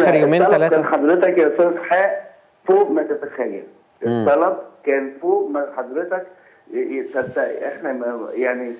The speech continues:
Speaker 2: لامسين السوق وعارفين الطلب.
Speaker 1: تمام.
Speaker 2: يعني، عايز اقول لحضرتك،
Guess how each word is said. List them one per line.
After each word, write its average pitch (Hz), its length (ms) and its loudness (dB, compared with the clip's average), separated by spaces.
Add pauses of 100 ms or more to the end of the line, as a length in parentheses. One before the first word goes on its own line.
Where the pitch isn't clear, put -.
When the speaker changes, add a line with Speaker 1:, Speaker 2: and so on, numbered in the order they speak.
(240)
Speaker 2:
لامسين 170 500 -4 (120)
السوق 196 200 -2
وعارفين 143 600 -2
الطلب. 156 440 0 (260)
Speaker 1:
تمام. 95 320 -4
Speaker 2:
يعني، 120 360 -8
عايز 160 220 -6
اقول 165 160 -4
لحضرتك، 175 580 -8